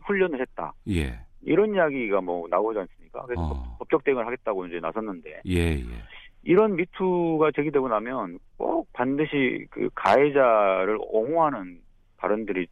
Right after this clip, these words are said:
Speaker 1: 쏟아지고
Speaker 2: 어.
Speaker 1: 피해자를 깎아내리는, 예, 그런 발언들이 쏟아지게,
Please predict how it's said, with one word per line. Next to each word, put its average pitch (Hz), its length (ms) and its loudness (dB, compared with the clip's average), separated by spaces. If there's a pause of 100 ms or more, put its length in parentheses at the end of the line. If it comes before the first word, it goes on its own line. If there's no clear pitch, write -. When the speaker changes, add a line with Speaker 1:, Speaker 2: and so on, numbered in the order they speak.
Speaker 1:
쏟아지고 113 680 2
Speaker 2:
어. 69 320 -6
Speaker 1:
피해자를 156 560 2
깎아내리는, 123 680 -4 (760)
예, - 40 -14 (220)
그런 107 200 2
발언들이 98 640 0
쏟아지게, 120 640 0